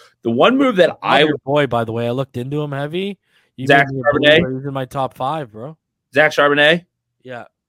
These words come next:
Speaker 1: Yeah, I'm a big
Speaker 2: I'm
Speaker 1: fan.
Speaker 2: fine. Listen, I'm fine. I, 'cause, okay, the hill I'm gonna die on, get ready for draft season. I'm sorry. I am absolutely in love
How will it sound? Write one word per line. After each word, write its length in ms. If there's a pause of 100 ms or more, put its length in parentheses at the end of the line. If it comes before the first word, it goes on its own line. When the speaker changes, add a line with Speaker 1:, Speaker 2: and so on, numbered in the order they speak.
(100)
Speaker 1:
Yeah, 240
I'm 100
a 60
big 200
Speaker 2:
I'm 140
Speaker 1:
fan. 120
Speaker 2:
fine. 200
Listen, 320
I'm 160
fine. 340 (600)
I, 140 (120)
'cause, 260 (140)
okay, 400 (220)
the 180
hill 220
I'm 100
gonna 160
die 280
on, 140
get 120
ready 240
for 100
draft 380
season. 420 (1400)
I'm 100
sorry. 520 (920)
I 180
am 240
absolutely 720
in 80
love 420